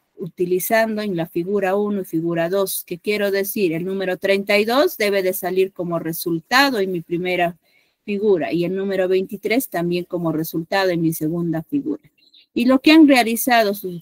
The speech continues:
buenos compañeros, han sido dos que están participando, y tenemos en la primera fila, ¿no?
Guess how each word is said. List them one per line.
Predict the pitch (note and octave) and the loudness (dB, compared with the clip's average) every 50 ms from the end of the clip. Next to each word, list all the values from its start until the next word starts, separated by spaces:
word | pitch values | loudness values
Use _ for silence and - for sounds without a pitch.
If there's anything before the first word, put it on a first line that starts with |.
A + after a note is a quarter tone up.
| - | -12
buenos | _ - D#3+ E3 E3+ E3 D#3+ D#3+ D#3+ E3 - - | _ -10 -8 -6 -4 -2 -2 -2 -2 -4 -6 -12
compañeros, | _ - E3 E3 - F#3+ G3+ A3+ A#3+ A#3+ A3+ A3 A#3+ C4+ - - | _ -8 -8 -6 -4 -2 0 0 2 2 2 0 0 -4 -4 -6
han | F3 | -10
sido | E3 - F#3 E3+ D#3+ E3 E3+ | -8 -6 -4 -2 -2 -2 -2
dos | E3+ F3 - | -2 -4 -6
que | - - F3 E3 E3 E3+ E3+ | -6 -6 -6 -4 -4 -2 -2
están | E3 E3+ - - E3+ E3 | -4 -4 -4 -6 -6 -4
participando, | - F3 E3+ - - - G#3+ G#3 - B3 B3 B3 A#3 A3 A#3+ D4+ F#4+ - _ _ _ _ _ _ _ _ _ _ _ _ _ _ _ _ _ | -4 -4 -6 -6 -8 -10 -10 -4 0 2 2 2 2 2 2 0 -2 -2 _ _ _ _ _ _ _ _ _ _ _ _ _ _ _ _ _
y | F#3+ F#3+ | -4 0
tenemos | - F#3+ F#3 G3 G3+ F#3+ F#3 F#3 - | 2 2 2 2 2 2 0 -2 -2
en | G3 F3 E3+ | -2 0 0
la | E3+ E3 | 0 0
primera | - F#3 F#3+ G#3 A3 A3+ A3 A3 A3 | 0 0 2 4 4 6 6 4 4
fila, | - C4 B3+ A#3+ A3+ A3+ A3 A3 | 2 2 2 2 4 2 2 2
¿no? | G#3+ G#3 G#3+ C4 G#4 | 2 2 0 0 -2